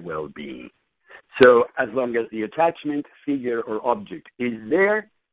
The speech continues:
then <clears throat> I am safe, I can be happy. <clears throat> Uh, one of the very important reasons why Patanjali brought up attachment as an essential cause of suffering is because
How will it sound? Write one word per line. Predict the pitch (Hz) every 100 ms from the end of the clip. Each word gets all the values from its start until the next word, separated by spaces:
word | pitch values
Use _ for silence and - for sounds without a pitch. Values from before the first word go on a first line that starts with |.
| _
then | 98 165 175 - _
<clears throat> | - 240 - - _
I | 131 135 143 _ _ -
am | 107 - -
safe, | 175 180 _ _ _ _ -
I | 104 104 107 -
can | 104
be | 95 90 -
happy. | - - - -
<clears throat> | _ 214 254 - _ _ _ _ _ _ _ _ _ _ -
Uh, | 135 131 131 -
one | 139 185 254
of | 226
the | 147 127 - 107 _
very | - 180 180
important | 147 151 151 139 123 - - - -
reasons | 190 190 135 87 - - -
why | 202 202 196 196 -
Patanjali | - - 165 170 123 98 90
brought | 110 113
up | 107 107 -
attachment | - - 135 - - 85 82 -
as | 95 -
an | 92 -
essential | 170 175 - 98
cause | - - 147 123 - - _
of | _ -
suffering | - 165 - 151 147 185 285 _ _
is | 165 139
because | 151 139 143 143